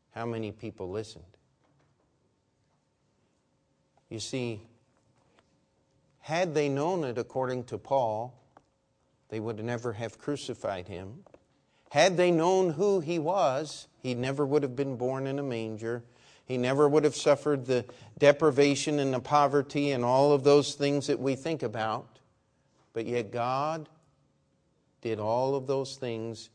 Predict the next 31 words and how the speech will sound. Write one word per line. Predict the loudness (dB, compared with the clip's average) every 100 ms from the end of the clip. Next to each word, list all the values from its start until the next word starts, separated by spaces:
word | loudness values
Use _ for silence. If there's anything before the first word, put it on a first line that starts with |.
| _ _ _ _
in | -14 -10
his | -10 -12
perfect | _ -6 -6 -10 -12
plan. | -14 -14 -16 -20 -20 _ _ _ _ _ _ _ _ _ _ _ _ _ _ _ _ _ _ _ _ _ _
You | -4 -2 -2
can | -8 -8 -6 -6
know | -8 -8
who | -10 -10
he | -8 -8
is | -10 -14
if | -16 -14
you | -14
want | -12 -12 -14 -16
to. | -20
And | -20 _ _ _ _ _ _ -12
we'll | -8
be | -10
talking | -6 -6 -6 -10
about | -6 -6 -4
that | -6
a |
little | -4 -6
bit | -6 -8
more. | -6 -6 -6
We're | -8 -14 -12
gonna | -10 -8
have, | -8 -8 -10 _ _ _ _ _ _ -8
uh, | -6 -6 -8 _ _ _ _ _ _ _
two | -6 -2
more | -2 -4
songs. | -4 -2 -2 -2 -6 -10 -16